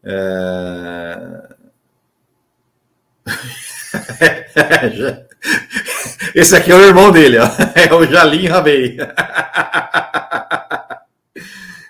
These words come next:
É isso. Ó, tem mais uma pergunta ainda, hein? E vou falar, é uma pergunta sobre o Drogovic, hein? É uma pergunta sobre o Drogovic, hein? É... Vamos ler mais alguns comentários aqui.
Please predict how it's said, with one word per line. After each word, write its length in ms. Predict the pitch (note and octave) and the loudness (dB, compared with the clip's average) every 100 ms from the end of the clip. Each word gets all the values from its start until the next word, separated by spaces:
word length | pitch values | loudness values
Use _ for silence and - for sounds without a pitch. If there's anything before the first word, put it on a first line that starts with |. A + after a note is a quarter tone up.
| _ | _
É 500 | A#2+ B2 B2+ B2+ A#2+ | -10 -8 -8 -6 -6
isso. 320 | A2 G#2+ - B2 B2+ | -6 -8 -12 -6 -4
Ó, 80 | |
tem 140 | A#2+ A#2+ | -2 -4
mais 160 | C3 | -4
uma 140 | C#3+ F3+ | -4 0
pergunta 400 | G3+ E3 F3+ F#3 | 2 2 0 0
ainda, 240 | D#3 C3 | 0 -2
hein? 220 | C#3+ E3 _ _ _ _ | -4 -8 _ _ _ _
E 80 | A2+ | 0
vou 120 | C#3 | 0
falar, 520 | D3+ F#3+ C#3+ G#2+ - _ | 2 2 0 -4 -10 _
é 60 | A#2 | -8
uma 140 | D3+ | -4
pergunta 280 | D3+ D3 D#3+ | -4 -4 -6
sobre 200 | F3 E3+ | -8 -8
o 40 | |
Drogovic, 480 | F#3+ A3+ D3+ C#3+ D#3+ | -2 -2 0 -2 -4
hein? 220 | E3 - _ _ _ _ _ | -12 -16 _ _ _ _ _
É 20 | G#2+ | -14
uma 100 | A2+ | -6
pergunta 320 | C3+ D3 E3+ | -4 -4 -6
sobre 260 | - F3+ | -6 -4
o 20 | G#3+ | -4
Drogovic, 480 | A#3 G3 D3+ A#2 | 0 2 2 -4
hein? 200 | D#3 D#3 _ _ _ _ _ _ _ _ | -10 -12 _ _ _ _ _ _ _ _
É... 800 | G#2+ G#2+ G#2+ G#2+ G#2+ G2+ G2 F#2+ G#2+ - | -8 -4 -4 -4 -6 -6 -8 -12 -16 -6
Vamos 180 | E3 | 0
ler 80 | D#3 | 0
mais 140 | D3+ C#3 | 0 -4
alguns 180 | C#3 | -6
comentários 440 | A#2+ C3+ A#2+ A#2+ A2+ | -8 -10 -6 -6 -6
aqui. 440 | A2+ A3 A#3+ A#3+ | -8 -2 -2 -2